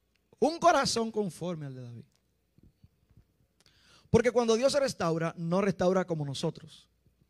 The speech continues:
De hecho, mucha de la gente no se expone al liderazgo para ser restaurado por la actitud del liderazgo.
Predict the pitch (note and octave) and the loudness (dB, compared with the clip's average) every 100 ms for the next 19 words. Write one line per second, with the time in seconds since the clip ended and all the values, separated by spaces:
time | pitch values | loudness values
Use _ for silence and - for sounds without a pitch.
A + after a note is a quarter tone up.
0 | _ _ _ _ _ _ _ _ _ _ | _ _ _ _ _ _ _ _ _ _
1 | _ _ _ _ _ _ _ _ _ _ | _ _ _ _ _ _ _ _ _ _
2 | _ _ _ _ - - E3 F#3+ A#3 C#4 | _ _ _ _ -20 -18 4 6 8 6
3 | - D3 - _ _ _ _ _ _ _ | 2 -4 -8 _ _ _ _ _ _ _
4 | _ _ _ - B3+ D#4 D4 C#4 B3 C#4+ | _ _ _ -2 0 4 4 4 2 -2
5 | A3+ G3+ A3 A#3 A#3 - B3 G3 E3 C#3+ | 0 0 0 0 0 4 4 4 0 -8
6 | _ _ _ _ _ _ _ _ _ _ | _ _ _ _ _ _ _ _ _ _
7 | _ _ _ _ F3+ F#3+ G3 F#3 A#3 F#3+ | _ _ _ _ 0 2 4 4 2 2
8 | G3 F3+ F3 G#3 A3 - G3+ A3+ G#3+ E3 | 2 2 2 0 0 2 6 6 6 2
9 | F3 E3+ F3 E3 - D3 G#3 E3+ C#3 C3 | 2 2 0 -2 -4 0 0 0 -4 -6
10 | B2+ A#2+ - | -8 -12 -16